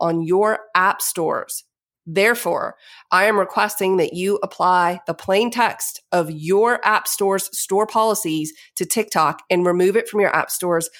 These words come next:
for failure to abide by these terms. This is very recent. So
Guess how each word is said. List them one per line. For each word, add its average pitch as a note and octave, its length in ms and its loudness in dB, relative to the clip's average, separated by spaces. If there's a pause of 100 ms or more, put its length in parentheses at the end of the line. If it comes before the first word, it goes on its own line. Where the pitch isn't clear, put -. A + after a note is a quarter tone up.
(140)
for - 160 -2
failure G3 760 2
to E3+ 100 -6
abide D#3+ 580 0
by D#3 140 -4
these D#3 240 -8
terms. - 440 -6 (200)
This E3 100 -4
is E3 60 -4
very E3+ 320 2
recent. - 400 -4 (400)
So F3 520 2